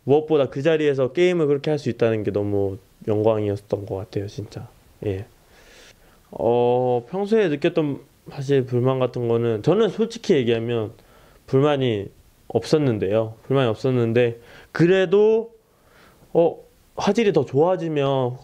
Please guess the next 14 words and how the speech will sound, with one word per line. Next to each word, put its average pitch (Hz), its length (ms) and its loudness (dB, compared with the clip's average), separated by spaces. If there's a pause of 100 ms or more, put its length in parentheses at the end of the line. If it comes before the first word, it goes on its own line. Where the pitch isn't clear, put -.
그래도, 120 420 0
와, 113 220 2
시청자분들도 180 720 0
그렇고 127 300 0
또 - 100 -16
팬분들도 190 480 0
그렇고 127 220 2
너무 123 200 0
좋아하지 147 400 0
않을까 113 440 -2
이런 123 180 2
생각은 139 540 0 (180)
많이 113 260 2
했었는데 139 720 0